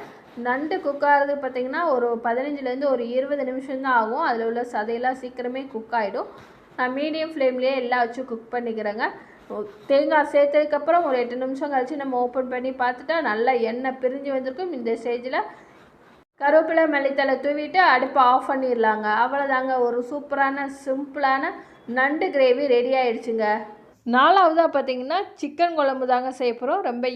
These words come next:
ஈஸியா செய்ய போறோம். வாங்க எப்படி பண்ணணும்னு பார்த்துடலாம். ஒரு அரை கிலோ அளவு சிக்கன் எடுத்துக்கோங்க. நல்லா வாஷ் பண்ணி வச்சுக்கோங்க. இப்போ நான் ஆயில் சேர்த்துட்டுக்கிறேங்க.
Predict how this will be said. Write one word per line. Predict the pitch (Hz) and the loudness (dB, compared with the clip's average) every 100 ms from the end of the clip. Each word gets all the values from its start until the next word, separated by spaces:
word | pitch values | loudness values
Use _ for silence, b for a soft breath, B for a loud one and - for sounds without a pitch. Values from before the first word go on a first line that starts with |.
| 233 | -6
ஈஸியா | 262 285 302 | -8 -4 -4
செய்ய | 285 262 233 | -4 -4 -4
போறோம். | 247 349 | -4 -4
வாங்க | 370 262 254 | -2 -2 0
எப்படி | 247 214 | -4 -2
பண்ணணும்னு | 220 214 214 | -6 -6 -6
பார்த்துடலாம். | 196 185 185 185 - _ _ _ _ _ _ _ _ - | -8 -8 -10 -10 -10 _ _ _ _ _ _ _ _ -4
ஒரு | 302 277 | 0 4
அரை | 240 240 | 4 2
கிலோ | 240 269 | 2 2
அளவு | 240 240 254 | 4 2 0
சிக்கன் | - 247 240 233 | -8 -10 -8 -8
எடுத்துக்கோங்க. | 226 240 262 | -10 -8 -6
நல்லா | 302 233 233 | -4 0 0
வாஷ் | 226 226 240 - | 2 2 2 -4
பண்ணி | 254 247 | -6 -6
வச்சுக்கோங்க. | 226 233 226 247 | -8 -10 -8 -6
இப்போ | 294 - | -6 -4
நான் | 226 214 208 | -4 -2 0
ஆயில் | 226 254 262 | 0 -2 -4
சேர்த்துட்டுக்கிறேங்க. | 240 220 220 220 220 233 | -6 -4 -8 -8 -6 -4